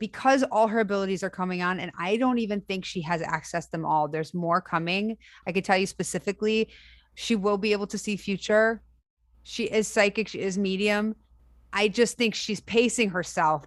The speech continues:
because it's a lot to process all of a sudden to be able to get all that. And so, you know, we'll, we're gonna have her on, the three of us. We're gonna get to talking. It's gonna be so fun. You know, she hit me up on Mother's Day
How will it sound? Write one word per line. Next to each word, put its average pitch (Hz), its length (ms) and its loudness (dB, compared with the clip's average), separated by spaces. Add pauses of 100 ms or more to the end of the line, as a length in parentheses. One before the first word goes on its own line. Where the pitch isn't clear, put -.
because 185 640 0 (380)
it's - 240 0
a 427 80 8
lot 339 380 6
to 254 80 -2
process 254 540 2
all 190 120 -2
of 185 80 -6
a 190 40 -8
sudden 185 260 -2
to 180 60 -6
be 185 140 -2
able 180 140 -4
to 180 80 -4
get 196 180 2
all 170 220 -4
that. 143 320 -2 (380)
And 202 160 0
so, 190 420 4
you 196 180 -2
know, 165 280 -4 (500)
we'll, 220 280 4
we're 226 180 4
gonna 285 180 4
have 247 220 4
her 220 140 2
on, 190 200 4
the 180 80 -4
three 190 260 -2
of 175 80 -2
us. 160 200 0
We're 180 140 -4
gonna 185 200 -2
get 175 200 0
to 175 60 -6
talking. 170 420 0
It's 160 160 -8
gonna 170 160 -4
be 156 240 -4
so 175 340 2
fun. 165 240 2
You 170 100 -2
know, 170 100 -2
she 202 180 0
hit 196 160 0
me 185 120 -2
up 165 140 -2
on 165 120 -2
Mother's 165 380 -2
Day 151 320 -2